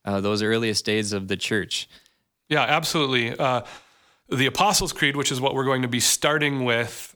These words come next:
Speaker 2: uh, likely not written by the apostles, but the various, the very earliest instance we have of the Apostles' Creed in history is the second century. So you're talking about the one hundreds when it appeared as a baptismal confession.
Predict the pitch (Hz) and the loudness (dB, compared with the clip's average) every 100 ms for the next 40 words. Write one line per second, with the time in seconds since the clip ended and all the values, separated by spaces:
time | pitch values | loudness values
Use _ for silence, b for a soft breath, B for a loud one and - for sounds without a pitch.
0 | - 131 117 113 B B B _ 156 139 | -2 0 0 -4 B B B _ 0 0
1 | 165 - 135 135 123 139 143 131 127 131 | 0 0 2 2 2 -2 0 2 2 0
2 | 139 151 147 - 165 170 - - - - | 0 0 0 0 0 -2 -4 -4 -8 -10
3 | 120 127 127 117 110 151 165 - - _ | 0 0 0 -2 2 2 2 0 -4 _
4 | _ 147 123 139 160 156 143 165 165 160 | _ -6 0 2 0 0 0 2 2 0
5 | 135 - 135 - 123 123 117 113 113 - | 0 0 -2 -2 -2 -2 -4 -4 -6 -2
6 | 135 135 135 123 - 120 117 117 143 - | -2 -2 -2 -6 -4 -4 -2 -4 -2 -2
7 | 135 117 - 117 - 139 - 131 - 127 | -2 -6 -4 0 2 0 -2 -4 -2 -2
8 | - 120 117 117 131 131 131 120 117 110 | -2 -4 -4 -4 -4 -4 -2 -4 -4 -2
9 | 120 131 123 127 127 117 117 B B B | 0 0 0 -2 0 -2 -4 B B B
10 | B 135 123 117 - 160 156 151 143 131 | B -2 0 -2 -2 0 2 2 0 0
11 | 135 135 127 143 113 104 123 123 - - | 0 0 0 -4 -4 -4 -2 -2 -6 -4
12 | 147 131 135 127 - 117 - 117 - - | -2 0 -2 -2 -4 -6 -2 -2 -2 -4
13 | - | -6